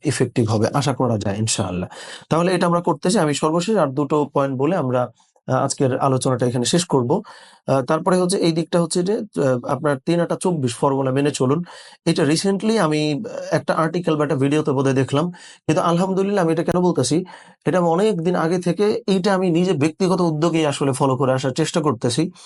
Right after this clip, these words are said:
এটা চেষ্টা করতে করতে রিসেন্টলি আমি দেখলাম না, এটা তো ইউনিভার্সাল, আহ, একটা ইয়াও আছে যে অনেকেই বোধহয় এটা মেনে চলেন। সেটা হচ্ছে কি, তিন আটা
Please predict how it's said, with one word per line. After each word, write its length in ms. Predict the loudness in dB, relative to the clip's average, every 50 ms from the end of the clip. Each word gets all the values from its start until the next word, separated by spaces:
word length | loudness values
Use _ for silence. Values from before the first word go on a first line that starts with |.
| -20 -20 _ _ _ _ _ _ _ _ _ -2
এটা 180 | 0 0 2
চেষ্টা 300 | 2 0 0 0 0 -2
করতে 280 | 0 0 -2 0 0 0
করতে 300 | 0 0 0 0 0 2
রিসেন্টলি 380 | 2 2 2 0 0 0 0
আমি 120 | 2 2 2
দেখলাম 320 | 0 0 0 0 0 0
না, 140 | 0 0 0
এটা 160 | 0 -2 -2 -2
তো 80 | -2 0
ইউনিভার্সাল, 760 | 2 2 2 2 2 0 0 -2 -2 -2 0 0 0 0 -2 -4 -8 -16 -20 -20 -20 -20 -12 _
আহ, 240 | 0 2 2 2 0 0
একটা 360 | -2 -4 -4 -2 -2 0 0 2
ইয়াও 320 | 2 2 2 2 2 0
আছে 280 | 0 -2 -2 -2 -2 0
যে 100 | 0 0
অনেকেই 360 | 2 0 0 0 0 0 0
বোধহয় 240 | 0 0 0 0 0
এটা 120 | 0 0
মেনে 220 | 2 2 0 0
চলেন। 280 | 0 0 0 0 0 0
সেটা 200 | 0 0 2 2
হচ্ছে 280 | 2 2 2 0 0 0
কি, 180 | 0 0 0 -2 -6 _ _ _ _ _ _ _ _ _ _ _ _ _ _ -2 0
তিন 120 | 2 2 2
আটা 160 | 2 0